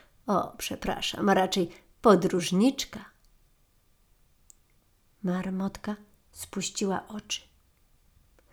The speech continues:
Nie była pewna, czy śmiano się z niej, y, czy też ją chwalono.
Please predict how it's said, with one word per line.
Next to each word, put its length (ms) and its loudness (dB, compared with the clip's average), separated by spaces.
Nie 260 4
była 260 2
pewna, 440 2
czy 180 -4
śmiano 640 -2
się 240 -2
z 40 -10
niej, 400 2
y, 240 -8
czy 140 0
też 300 -2
ją 240 2
chwalono. 720 2